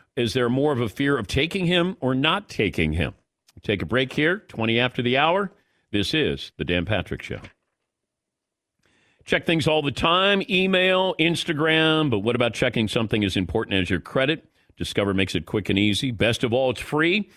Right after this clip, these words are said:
Discovery's now offering fico credit scores, the score used by ninety percent of top lenders,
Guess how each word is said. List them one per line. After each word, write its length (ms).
Discovery's 520
now 200
offering 560
fico 340
credit 320
scores, 400
the 80
score 320
used 300
by 140
ninety 440
percent 400
of 60
top 300
lenders, 460